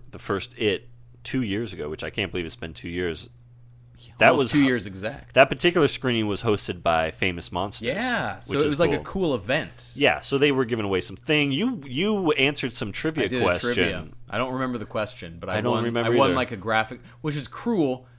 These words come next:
Speaker 2: 'cause one of the prizes was a lunchbox.
Speaker 1: Oh, yeah.
Speaker 2: And you know my house is
Speaker 1: You're a
Speaker 2: every
Speaker 1: lunchbox
Speaker 2: shelf
Speaker 1: fiend.
Speaker 2: is, uh,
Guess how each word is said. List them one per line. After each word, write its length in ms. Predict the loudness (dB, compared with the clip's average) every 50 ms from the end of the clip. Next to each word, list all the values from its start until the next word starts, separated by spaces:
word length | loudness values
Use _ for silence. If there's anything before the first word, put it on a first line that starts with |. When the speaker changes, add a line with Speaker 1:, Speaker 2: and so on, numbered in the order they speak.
| -20 -18 -10
Speaker 2:
'cause 180 | -8 -6 -4 -2
one 160 | 0 0 2
of 60 | 0
the 60 | 0
prizes 480 | -2 -2 -2 0 0 -2 -4 -6 -10 -10
was 100 | -8 -6
a 60 | -6
lunchbox. 960 | -6 -4 -4 -4 -4 -6 -8 -10 -10 -10 -12 -12 -18 -20 -18 -16 -16 -16 -16 -18 -20 -20 -20 -20 -20 -18 -10 -8
Speaker 1:
Oh, 160 | -6 -6 -6
yeah. 180 | -4 -4 -4 -4
Speaker 2:
And 80 | -2
you 60 | -2 -2
know 120 | -2 0
my 160 | 0 0 0
house 400 | 0 0 0 0 0 -2 -4 -8
is 260 | -12 -12 -14 -14 -16 -12
Speaker 1:
You're 180 | -6 -4 -2
a 160 | -2 -2 -2 0
Speaker 2:
every 240 | 0 0 2 2
Speaker 1:
lunchbox 100 | 2 2
Speaker 2:
shelf 400 | 2 -2 -2 0 2 2 2 2 0
Speaker 1:
fiend. 120 | -2 -4
Speaker 2:
is, 420 | -2 -4 -4 -4 -6 -8 -8 -8 -6
uh, 460 | -4 -4 -4 -2 -4 -4 -6 -8